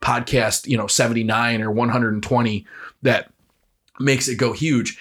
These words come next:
It's gonna be every single one up until that, that grows the audience and builds the respect in, in our ability to disseminate knowledge and our ability to motivate and inspire,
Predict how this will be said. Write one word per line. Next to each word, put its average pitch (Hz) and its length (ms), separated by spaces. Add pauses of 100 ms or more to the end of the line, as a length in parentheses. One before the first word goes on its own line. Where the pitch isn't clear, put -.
(160)
It's 135 120
gonna 143 160
be 123 240
every 139 300
single 127 340
one 117 240
up - 220
until 127 380
that, 104 360 (220)
that 110 180
grows 127 360
the 120 140
audience 107 500
and 101 200
builds 123 380
the 117 100
respect 110 600
in, 113 260
in 110 160
our 117 480
ability 113 540
to 107 180
disseminate 107 580
knowledge 104 460
and 107 160
our 113 400 (240)
ability 120 440
to 110 60
motivate 110 460
and 101 100
inspire, 104 640